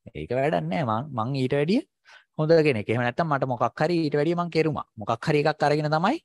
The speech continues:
අතාරින්නේ. ඊළඟට ගත්තොත් <clears throat> දැන් මේ උද්දච්චය කියන එක ක්‍රියාත්මක වෙන තව ඕන තරම් තියෙනවා දැන්. අපි හිතමු, අ,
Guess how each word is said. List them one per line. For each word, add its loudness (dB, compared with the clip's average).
අතාරින්නේ. -2
ඊළඟට 0
ගත්තොත් 0
<clears throat> -6
දැන් 0
මේ 2
උද්දච්චය 0
කියන -2
එක -2
ක්‍රියාත්මක 0
වෙන -4
තව 2
ඕන -2
තරම් 0
තියෙනවා -6
දැන්. -4
අපි -2
හිතමු, 0
අ, -8